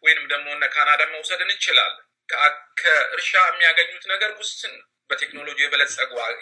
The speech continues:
በቴክኖሎጂ ያደጉ ሀገሮች ከመሆናቸው አንፃር በሌላ ሴክተር፣ በሰርቪስ፣ በሃይቴክ፣ በኢንዱስትሪ ኢንቮልቭ ቢያደርጉ የተሻለ ውጤት ሊያስመዘግቡ ይችላሉ። ግን ስቲል ገበሬዎቻቸው ማምረት እንዳያቆሙ ኢንከሬጅ ያደርጋሉ።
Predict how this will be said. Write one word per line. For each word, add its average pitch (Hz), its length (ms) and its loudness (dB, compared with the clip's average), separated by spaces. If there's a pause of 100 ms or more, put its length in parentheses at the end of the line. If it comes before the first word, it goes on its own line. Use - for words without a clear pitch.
(120)
በቴክኖሎጂ 151 580 -4
ያደጉ 131 400 4
ሀገሮች 127 340 -6 (240)
ከመሆናቸው - 640 2
አንፃር - 320 0 (360)
በሌላ 208 360 4 (120)
ሴክተር፣ - 400 -18 (240)
በሰርቪስ፣ - 580 -2 (320)
በሃይቴክ፣ 160 520 2
በኢንዱስትሪ - 600 0 (400)
ኢንቮልቭ 170 580 -6
ቢያደርጉ 175 460 4
የተሻለ 254 480 2
ውጤት 170 340 -4
ሊያስመዘግቡ 156 720 0
ይችላሉ። - 500 -2
ግን - 160 -2 (380)
ስቲል 262 340 0 (520)
ገበሬዎቻቸው 196 880 0
ማምረት 175 400 -2
እንዳያቆሙ - 840 0
ኢንከሬጅ 302 460 4
ያደርጋሉ። - 500 -8